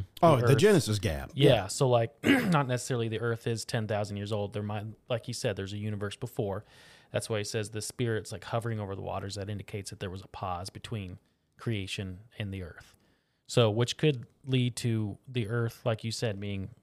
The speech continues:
Speaker 2: however many billions of years. But that also goes back to the radiometric dating where they're dating the rocks of billions of years, and it's mixed in from the flood with the dinosaur bones.
Speaker 1: Yeah.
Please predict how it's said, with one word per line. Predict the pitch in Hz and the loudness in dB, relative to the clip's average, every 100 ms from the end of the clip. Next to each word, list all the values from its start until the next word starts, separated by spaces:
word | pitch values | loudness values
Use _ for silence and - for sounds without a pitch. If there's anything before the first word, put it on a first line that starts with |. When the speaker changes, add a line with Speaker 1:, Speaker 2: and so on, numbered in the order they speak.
| - | -4
Speaker 2:
however | 117 107 104 | -2 0 -2
many | 104 95 | -6 -8
billions | 110 110 101 98 | -6 -4 -2 -4
of | 95 | -4
years. | 113 120 98 98 - - _ _ _ _ _ _ - 110 | -2 0 -2 -4 -8 -10 _ _ _ _ _ _ -12 0
But | 113 101 | 2 4
that | 120 | 2
also | 113 120 - 110 | 4 2 0 -2
goes | 107 104 | 0 0
back | 110 104 | -2 -2
to | - | -6
the | 107 | -4
radiometric | 107 104 101 110 110 101 | -2 -2 -2 -4 -6 -6
dating | 98 92 | -6 -6
where | 98 | -6
they're | 95 | -6
dating | 95 107 110 98 | -4 -4 -4 -4
the | 90 | -6
rocks | 90 98 87 - | -4 -4 -6 -8
of | 101 95 | -8 -8
billions | 107 92 98 | -8 -8 -10
of | 101 | -12
years, | 90 92 92 | -12 -12 -10
and | 110 95 | -10 -10
it's | - | -8
mixed | 117 104 - - | -6 -6 -8 -8
in | 98 92 95 _ _ _ - | -6 -6 -10 _ _ _ 0
from | 123 117 | 2 2
the | 101 | 0
flood | - 123 107 95 - - - | -4 -2 -2 -2 -8 -14 -4
with | 117 117 | -2 -2
the | 104 | -6
dinosaur | 101 101 107 - - - | -6 -6 -6 -8 -10 -14
bones. | 95 - - _ _ | -14 -14 -16 _ _
Speaker 1:
Yeah. | 120 95 | 2 2